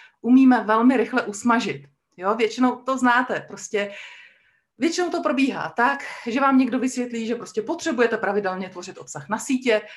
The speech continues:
takže se tři týdny o něco snažíte, ale pak jste z toho tak otrávení, že toho prostě úplně necháte. Kdo jste tohle nezažil, tak se teďka poplácejte po rameni,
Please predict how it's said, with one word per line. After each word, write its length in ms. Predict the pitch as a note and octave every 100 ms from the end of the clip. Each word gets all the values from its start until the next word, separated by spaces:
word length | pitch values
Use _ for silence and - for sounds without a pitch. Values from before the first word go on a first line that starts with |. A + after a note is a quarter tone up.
| -
takže 200 | G#3 G#3+
se 200 | A#3+ -
tři 240 | - D#4+ D#4
týdny 380 | D4+ C4+ C4
o 100 | B3+
něco 300 | B3 C4 C#4+
snažíte, 680 | C4 A3 F3 F#3+ E3 D#3 C#3+ - -
ale 160 | F#3+
pak 140 | G#3 A3
jste 140 | C4
z 80 | -
toho 300 | B3+ C4+ - _
tak 220 | - - C4+
otrávení, 680 | C#4 C4 A#3 G3 F#3 C#3+ -
že 120 | G#3+
toho 160 | A#3+
prostě 300 | B3+ C4 -
úplně 280 | A#3+ B3 A#3+
necháte. 580 | F#3 F3+ G3 G3 D#3+ - _ _ _ _ _ _
Kdo 140 | G3
jste 300 | C4 - - -
tohle 300 | - C4 E4+
nezažil, 580 | F4 C#4 D4+ C4+ D4 D4
tak 140 | A#3 A3+
se 100 | A3+
teďka 300 | G3 G3 A#3
poplácejte 580 | F#3+ A3+ A#3+ C4 B3+
po 140 | B3 E3+
rameni, 640 | D3 D#3 D#3 F#3+ D4+ D#4+